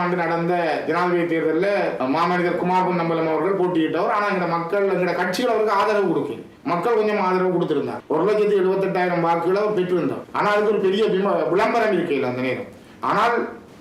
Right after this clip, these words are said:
அஹ், அவிசாவளையில, ரத்தினபுரியில, மாத்தளையில, மட்டக்களப்பில, ஹம், சிலாபம், புத்தளத்தில் இருந்தவரெல்லாம் வாக்களித்திருந்தவர் அவர். இப்ப நாங்க ஒரு பொது வேட்பாளரை இறக்குற பொழுது சில வேளைகள்ல சிங்களாக்கள் மீது வெறுப்பு கொண்ட, சில சிங்கள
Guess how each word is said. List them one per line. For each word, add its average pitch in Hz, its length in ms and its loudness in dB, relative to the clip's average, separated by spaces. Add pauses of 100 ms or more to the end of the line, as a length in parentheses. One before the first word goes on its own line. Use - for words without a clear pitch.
அஹ், 131 240 0
அவிசாவளையில, 170 640 0 (300)
ரத்தினபுரியில, 175 640 0 (300)
மாத்தளையில, 170 560 0 (280)
மட்டக்களப்பில, 170 640 -2 (560)
ஹம், 147 500 -2 (100)
சிலாபம், 180 540 0
புத்தளத்தில் 185 460 0
இருந்தவரெல்லாம் 180 480 0
வாக்களித்திருந்தவர் 170 680 0
அவர். 117 200 -8 (240)
இப்ப 165 200 -2
நாங்க 214 220 0
ஒரு 226 160 2
பொது 208 180 2
வேட்பாளரை 226 540 2
இறக்குற 202 380 0
பொழுது 139 200 0 (220)
சில 196 100 2 (140)
வேளைகள்ல 185 480 0 (220)
சிங்களாக்கள் 247 580 0
மீது 240 180 2
வெறுப்பு 214 240 2
கொண்ட, 220 200 0 (100)
சில 220 120 0 (760)
சிங்கள 208 220 2